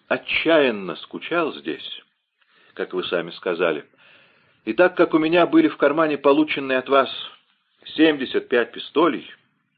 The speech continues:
я, чтобы развлечься, попросил подняться ко мне одного дворянина,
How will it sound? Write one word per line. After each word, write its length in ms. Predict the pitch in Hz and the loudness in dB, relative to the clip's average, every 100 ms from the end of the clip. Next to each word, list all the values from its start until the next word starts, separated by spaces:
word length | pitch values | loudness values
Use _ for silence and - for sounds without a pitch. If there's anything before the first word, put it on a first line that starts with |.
| _ _ _ | _ _ _
я, 200 | - 143 180 | 2 4 4
чтобы 280 | - 156 | 2 4
развлечься, 640 | 151 147 139 180 - - 147 | 4 4 6 6 4 -2 -2
попросил 480 | 143 139 135 165 | 0 2 0 -2
подняться 540 | 151 135 123 147 - - | 0 0 0 -2 -2 -4
ко 120 | 117 | -2
мне 160 | 127 127 | 2 0
одного 360 | 107 113 120 | 0 0 0
дворянина, 720 | 92 101 113 139 156 120 87 | 2 0 0 0 0 0 0